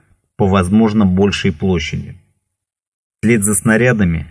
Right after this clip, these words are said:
в воздух с нестерпимым свистом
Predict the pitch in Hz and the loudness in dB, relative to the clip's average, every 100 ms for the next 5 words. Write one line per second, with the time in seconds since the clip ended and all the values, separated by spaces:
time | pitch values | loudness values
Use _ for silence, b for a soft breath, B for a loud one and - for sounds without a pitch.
0 | - _ _ _ _ - 92 98 117 95 | -18 _ _ _ _ -4 -2 2 0 0
1 | 82 73 _ _ _ _ - 101 - 107 | -4 -8 _ _ _ _ -2 -2 0 -4
2 | - 110 107 95 - 104 117 - 85 | -2 2 4 2 0 -2 -2 -4 -6